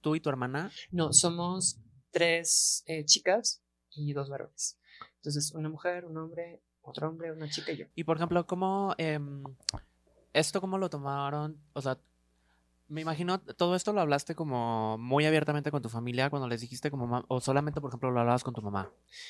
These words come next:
Speaker 2: No, eh, eh, abiertamente así, la primera plática que tuve seriamente con ella de, "Mamá, soy una mujer", fue a los ocho años. O sea, fue así,
Speaker 1: Ok.
Speaker 2: me acuerdo que estaba yo en tercero de primaria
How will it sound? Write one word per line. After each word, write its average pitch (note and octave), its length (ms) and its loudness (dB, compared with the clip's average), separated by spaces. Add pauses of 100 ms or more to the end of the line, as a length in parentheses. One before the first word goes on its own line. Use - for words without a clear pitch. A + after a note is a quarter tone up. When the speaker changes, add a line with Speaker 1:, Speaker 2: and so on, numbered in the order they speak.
(280)
Speaker 2:
No, F#3 420 2
eh, E3+ 140 -8 (200)
eh, F3+ 480 -2 (400)
abiertamente A3+ 640 2
así, F#3+ 240 4
la D#3 100 4
primera E3+ 300 -2
plática E3 300 -4
que - 80 -6
tuve D#3 220 -6
seriamente D#3+ 520 -6
con D#3 140 -10
ella D#3+ 160 -8
de, D3+ 200 -8 (460)
"Mamá, D3+ 400 -2 (380)
soy E3 440 6 (140)
una E3+ 280 4
mujer", D#3+ 440 6
fue - 140 0
a D3+ 40 4
los D3 100 -2
ocho D3 200 -2
años. - 320 -16
O D3+ 60 -8
sea, C#3+ 160 -6
fue D#3+ 140 -6
así, - 140 -4
Speaker 1:
Ok. B2+ 120 4
Speaker 2:
me B2+ 220 10
acuerdo A#2 200 6
que A2+ 60 -6
estaba D#3+ 240 -2
yo D3+ 120 -4
en D3+ 60 -4
tercero D#3 300 2
de D3+ 80 4
primaria E3+ 440 2